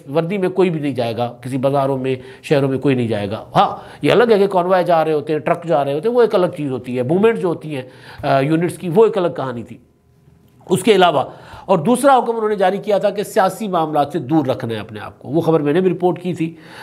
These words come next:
अ, मरहूम दोस्त मेरे नदीम, अ, अलवी साहब जंग अखबार में हुआ करते थे, वो नोटिफिकेशन लाए थे मेरे सामने, हमने बैठ कर खबर बनाई थी, उनकी खबर थी। लेकिन जाहिर है जिस तरह सहाफ़ी करते हैं, वो पूल करते हैं, तो बैठ कर वो लाए थे और बैठ कर हमने वो खबर बनाई थी।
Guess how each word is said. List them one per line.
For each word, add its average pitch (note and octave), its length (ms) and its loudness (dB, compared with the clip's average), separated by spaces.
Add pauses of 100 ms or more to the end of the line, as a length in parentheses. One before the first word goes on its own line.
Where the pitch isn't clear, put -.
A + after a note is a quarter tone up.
(120)
अ, C3+ 60 -2
मरहूम C#3+ 300 2
दोस्त D3 340 0
मेरे D3 260 2
नदीम, C#3 460 2
अ, C#3 60 -8 (760)
अलवी F#3+ 240 6
साहब D#3+ 420 2 (200)
जंग D3 220 0
अखबार C#3+ 340 2
में D#3 80 0
हुआ C#3+ 140 2
करते B2+ 300 -6
थे, B2 120 -12 (220)
वो D#3+ 120 4
नोटिफिकेशन C3+ 520 0
लाए C3+ 220 4
थे C#3 220 -12
मेरे C3+ 140 -4
सामने, B2+ 340 -2
हमने B2+ 200 -2
बैठ B2+ 240 0
कर D3 60 -2
खबर C3 200 -2
बनाई A#2+ 280 -2
थी, C3 120 -8
उनकी F3+ 260 0
खबर D#3 240 2
थी। G3+ 220 -10 (360)
लेकिन C#3+ 200 2
जाहिर F3+ 240 6
है G3+ 80 2
जिस D3 180 -4
तरह E3 240 4
सहाफ़ी D3 320 -2
करते D3 300 0
हैं, A3 80 4
वो F#3 100 0
पूल D3+ 200 -4
करते C#3+ 260 0
हैं, G3 100 2
तो F3+ 60 2
बैठ C#3+ 220 0
कर D#3+ 160 0
वो C#3 240 -4
लाए D#3+ 220 2
थे F#3 120 -2
और E3 120 0
बैठ C3 180 -2
कर C#3+ 120 -6
हमने C3 160 -6
वो A#2+ 60 -8
खबर D#3 200 -2
बनाई D3 280 0
थी। F3 220 -6